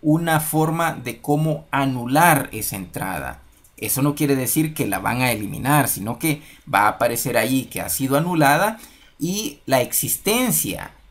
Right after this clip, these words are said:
que generaba ese comprobante, pues, va a quedar sin efecto en lo que se refiere a las existencias de productos en el inventario. Entonces, de esa forma se anula un, un comprobante,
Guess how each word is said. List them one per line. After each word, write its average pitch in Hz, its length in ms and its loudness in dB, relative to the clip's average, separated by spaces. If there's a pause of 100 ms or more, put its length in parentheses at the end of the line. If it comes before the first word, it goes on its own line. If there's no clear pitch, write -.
que 139 140 0
generaba 127 920 2
ese 151 340 0
comprobante, 180 760 2
pues, 170 440 -4
va 131 80 6
a 131 60 0
quedar 143 320 2
sin 165 220 -4
efecto 160 680 -4
en 170 320 -2 (1000)
lo 147 240 0
que 151 100 -2
se 175 140 -2
refiere 160 600 -2
a 127 100 2
las 117 200 0
existencias 123 880 -6
de 107 80 -6
productos 110 640 -10
en 104 120 -10
el 98 120 -14
inventario. 69 720 -14 (420)
Entonces, 127 320 -6
de 117 160 -4
esa 110 160 -4
forma 120 320 -4
se - 160 -6
anula 107 360 -6
un, 113 280 -8
un 117 160 -8
comprobante, 143 720 -2